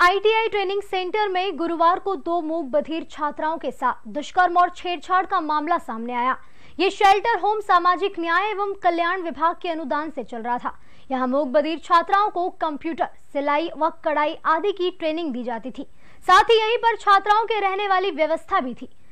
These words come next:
छात्रा की रिपोर्ट पर इंदौर में मामला दर्ज किया।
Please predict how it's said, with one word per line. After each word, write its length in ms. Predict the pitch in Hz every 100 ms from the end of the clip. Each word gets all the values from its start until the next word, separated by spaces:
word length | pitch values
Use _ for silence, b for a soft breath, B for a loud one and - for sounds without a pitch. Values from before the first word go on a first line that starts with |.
| -
छात्रा 340 | - 262 285 294
की 120 | 320
रिपोर्ट 360 | 294 330 403
पर 220 | - 370 427
इंदौर 380 | 359 359 381
में 180 | 349 339
मामला 400 | 311 294 302 359
दर्ज 240 | 233 214 -
किया। 220 | -